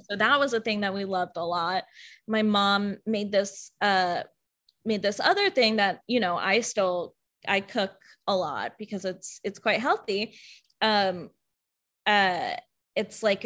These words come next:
uh, some kind of ground meat, um, either chicken or turkey, like, some kind of ground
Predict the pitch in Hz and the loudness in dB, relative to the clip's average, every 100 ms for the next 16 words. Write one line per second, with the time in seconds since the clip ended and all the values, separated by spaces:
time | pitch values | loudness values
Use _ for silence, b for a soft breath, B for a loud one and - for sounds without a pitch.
0 | - 202 196 175 - - 262 262 262 247 | -4 0 0 -2 -6 -4 -2 0 0 0
1 | 233 208 214 208 208 202 196 196 196 196 | 0 0 0 0 0 0 0 0 -2 -4
2 | - _ 202 190 180 180 - 202 214 208 | -8 _ -2 -2 -2 -6 -2 0 0 0
3 | 202 196 - 233 214 202 190 190 175 175 | -2 -6 -8 -6 -4 -4 -4 -6 -6 -6
4 | 175 175 175 - 240 233 196 185 - 180 | -6 -4 -6 -4 -6 -4 -4 -4 -4 -4
5 | 185 | -6